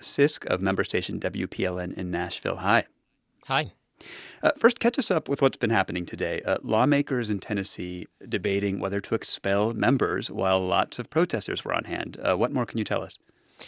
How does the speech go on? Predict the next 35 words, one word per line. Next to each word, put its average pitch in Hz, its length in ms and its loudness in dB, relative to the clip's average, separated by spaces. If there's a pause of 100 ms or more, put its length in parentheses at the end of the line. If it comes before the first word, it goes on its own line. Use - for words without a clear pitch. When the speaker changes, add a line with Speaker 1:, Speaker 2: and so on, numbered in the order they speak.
(160)
Speaker 2:
Well, 214 180 10
it's 208 200 8
been 208 180 10
a 214 60 10
dramatic 185 400 6
scene 175 520 4
so 160 220 0
far. 156 300 2
The, 165 220 -6
there 170 140 -2
have 143 60 -4
been 151 120 -2
protesters 147 480 -2
in 139 160 -2
the 127 60 -2
House 147 360 0
galleries, 151 500 6
outside 131 340 0
the 117 60 -10
chamber, 151 640 2
and 127 220 -2
even 143 220 0
outside 151 340 4
the 127 60 -6
Capitol 143 520 0
because 120 260 -6
there 127 60 -6
were 117 80 -6
so 147 200 0
many 127 180 -4
people 135 300 -8
trying 123 240 -6
to 123 60 -6
get 113 160 -4
in. 120 260 -2